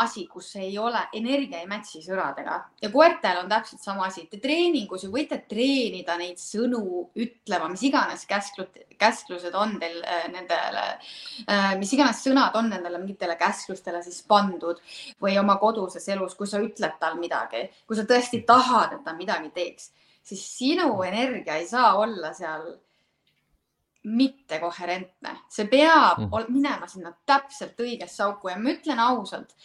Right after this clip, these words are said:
Speaker 1: et see, ähm, vajas nii-öelda natuke seda lihase treenimist ja siiamaani vajab, et, et tegelikult ka märgata, millise energiaga ma ütlen mingisuguseid asju.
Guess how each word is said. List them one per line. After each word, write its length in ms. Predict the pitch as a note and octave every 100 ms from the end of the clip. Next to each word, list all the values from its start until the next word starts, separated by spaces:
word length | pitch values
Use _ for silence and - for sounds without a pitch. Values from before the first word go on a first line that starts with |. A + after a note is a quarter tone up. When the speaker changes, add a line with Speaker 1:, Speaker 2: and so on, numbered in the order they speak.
| - _ -
Speaker 1:
et 120 | -
see, 640 | - - C#4 D#4+ C#4 G3 - _ _ _ -
ähm, 800 | G#3 G3+ F#3+ F#3+ F#3 F#3 F3 - - - _ _ _ _ A3
vajas 420 | - E4 G#3 -
nii-öelda 400 | A#3 C4+ A3+ F#3+
natuke 380 | G3 - - F#3+
seda 140 | - F3
lihase 440 | A#3 C4 F3 F3
treenimist 800 | A3 A#3 G3 - - - - - _ -
ja 120 | G#3
siiamaani 680 | G#3 C4+ A3 G3 A3+ F3 E3
vajab, 300 | F#3 F3 D3 -
et, 160 | - _ _ -
et 160 | G#3
tegelikult 520 | C4+ C#4+ G3+ G3 F3+ -
ka 160 | F3
märgata, 760 | F3+ G#3 D4 F4 G3+ - - E3+
millise 340 | G3 G#3 F#3+
energiaga 400 | G3 A3 A3+ E3+
ma 140 | F#3+ C#4
ütlen 400 | E4 - F#3 E3+
mingisuguseid 760 | F3+ E3+ F3 F#3 G3+ - F3
asju. 460 | F#3+ G3 - -